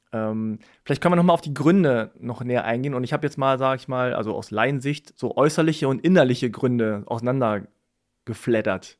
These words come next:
Ich weiß nicht, ob das zulässig ist, ja. <laughs> Aber vielleicht gehen wir mal erstmal auf die äußerlichen. Also ist es heutzutage,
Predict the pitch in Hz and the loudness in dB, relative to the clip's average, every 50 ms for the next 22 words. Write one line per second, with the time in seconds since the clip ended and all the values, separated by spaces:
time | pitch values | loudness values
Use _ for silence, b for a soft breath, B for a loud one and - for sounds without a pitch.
0 | _ _ _ - 120 110 110 101 - 113 104 - - - - 160 156 143 131 120 | _ _ _ -6 -6 -6 -6 -8 -8 -10 -10 -10 -14 -8 -2 0 0 2 2 0
1 | - 127 113 120 90 110 107 - 127 135 147 - - 160 127 - - 135 - - | -2 -4 -6 -4 -4 -6 -4 0 0 0 0 0 -2 -4 -4 -2 -4 -6 -6 -6
2 | - - - - - - - - - 135 147 139 165 160 160 - 185 185 180 180 | -18 -20 -18 -18 -18 -18 -16 -6 -2 0 0 2 2 2 4 4 6 6 6 6
3 | 175 151 170 - 190 170 - - 160 - - 151 175 180 - 147 123 123 120 - | 6 4 4 4 2 2 2 2 2 4 6 6 6 6 4 0 2 2 -2 -4
4 | - 104 98 101 b b b b b b b b b b b - 123 127 120 120 | -6 -10 -12 -12 b b b b b b b b b b b -2 0 0 2 2
5 | 135 131 - 170 170 208 180 - - 156 160 185 - 202 175 - 160 147 160 160 | 0 2 2 0 0 0 -2 0 2 2 2 2 2 0 -2 2 2 2 4 4
6 | 165 160 160 160 165 | 4 2 2 2 0